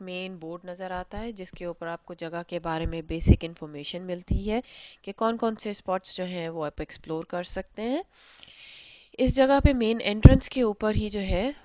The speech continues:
वो आपको एक tower नज़र आता है जो कि इसकी main, अ, अ, जगह थी explore करने के लिए। इसका purpose हमें नहीं पता लेकिन ये कोई eighteen century में बना था। Tower climb करके आप थ्री सिक्सटी का view ले सकते हैं, अ,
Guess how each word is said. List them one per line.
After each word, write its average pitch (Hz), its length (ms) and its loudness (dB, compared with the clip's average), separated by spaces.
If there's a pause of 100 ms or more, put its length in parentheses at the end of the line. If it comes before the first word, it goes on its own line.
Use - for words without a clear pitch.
वो 180 380 2
आपको 180 720 -2
एक 180 260 -4 (160)
tower 165 320 4
नज़र 175 300 -4
आता 165 240 -4
है 240 120 -2
जो 202 180 -8
कि 180 220 -2
इसकी 180 260 -10
main, 170 480 -8
अ, 165 40 -4
अ, - 960 -8
जगह 160 300 -4
थी 196 160 -8
explore 190 380 -6
करने 190 320 -6
के 202 140 -12
लिए। 240 220 -6 (540)
इसका 262 200 0
purpose 277 400 2
हमें 240 140 0
नहीं 285 100 -2
पता 247 240 2
लेकिन 214 260 -4
ये 196 80 -12
कोई 160 240 -4
eighteen 190 240 -6
century 170 380 4
में 160 160 -8
बना 160 220 -8
था। 262 240 -4 (440)
Tower 220 280 4
climb 202 360 0
करके 196 320 -4
आप 175 340 -2
थ्री 208 200 -4
सिक्सटी - 440 -10
का 175 140 0
view 165 280 -4
ले 190 200 -2
सकते - 340 -8
हैं, 220 220 -4
अ, 180 500 -4